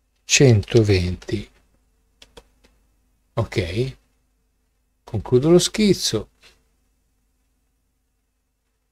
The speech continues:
e vado a fare l'estrusione anzi, metto sotto, estrusione di questo settore circolare di sei millimetri.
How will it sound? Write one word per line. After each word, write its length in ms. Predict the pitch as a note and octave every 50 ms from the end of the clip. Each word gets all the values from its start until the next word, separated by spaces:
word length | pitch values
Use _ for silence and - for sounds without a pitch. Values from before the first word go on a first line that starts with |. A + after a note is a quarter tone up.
| _ _ _
e 160 | - - A2
vado 240 | G#2 A2 A2 A2 A#2+
a 20 |
fare 300 | A2 - - A2+ G#2 G2+
l'estrusione 1000 | G2+ G2+ - - - D3 D#3+ D#3+ C3+ B2 G#2+ F#2+ F#2 F#2 F2+ G2 A2 A#2 B2 - _ _ _ - _ _ _ _ _ _ _ _ _ _ _ _ _ _ _ _ _ _ _ _ _ _ _ _ _ _ _ _ _ _ _ _ _ _ _ _ _ -
anzi, 420 | A2 G#2 G2+ G2 F#2 - - - G#2
metto 400 | F#2+ G2 F#2+ F#2 - - - A#2+
sotto, 600 | - - A2+ G2+ F2+ _ _ - - - - _ _ _ _ _ _ _ _ _ _ _ _ _ _ _ _ _ _ _ _ _ _ _ _ _ _ _ _ _ _ _
estrusione 520 | _ - - - - B2 A#2 C3 C#3+ C3 A2+
di 120 | G#2 F#2 -
questo 560 | - B2 A2 - - - A#2+ A#2 - - _ _ _ _ _ _ _ _ _ _
settore 560 | - - - A#2 - - - C#3+ C3 A2+ G2
circolare 920 | - - A#2+ - - - E3+ E3 C#3+ G#2+ F#2 F#2 G2 G2+ A2 A2 A2 A2
di 200 | A2+ B2 B2+ A#2+
sei 320 | - - - D3+ B2+ A2+ A2
millimetri. 720 | A#2+ B2 A#2 G#2 F#2+ F#2 F#2 F#2+ G2 - - A2 G#2